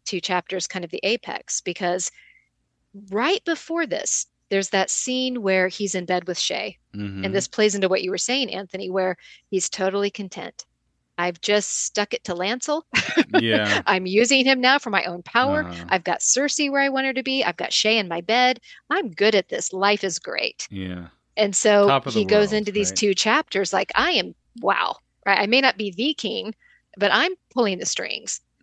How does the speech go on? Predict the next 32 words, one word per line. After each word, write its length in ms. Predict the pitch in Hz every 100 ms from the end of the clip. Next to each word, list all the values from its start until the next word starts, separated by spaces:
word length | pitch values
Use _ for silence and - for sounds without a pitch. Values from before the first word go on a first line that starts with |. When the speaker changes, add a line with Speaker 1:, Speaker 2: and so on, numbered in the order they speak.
| _ _ -
Speaker 1:
And 200 | 196 196
then 240 | 214 220
we 100 | 208
get 300 | 202 202 202 _ _ _
to 160 | - 196
that 200 | 185 -
next 280 | 208 - -
chapter 420 | 180 165 - 196
and 240 | - 190 -
things 320 | 185 185 -
begin 340 | 180 180 170
to 180 | 165 180
unravel. 720 | 170 170 170 185 185 - - -
And 100 | 202
I 80 | 190
think 180 | 226 214
that's 280 | 196 - -
why 320 | 190 190 190 - _
when 180 | 185 196
he 160 | 190 190
is 140 | 180
told, 540 | - 240 254 185 185 - _ _ -
is 120 | -
it, 140 | - _
is 160 | - 180
it 120 | -
Jacelyn, 560 | 185 202 - 269 262 240
Jocelyn, 640 | 185 208 - 233 233 233 _
the, 200 | 180 175 -
the 100 | 175
knight, 340 | 185 262 175
Speaker 2:
Yeah. 320 | 127 117 101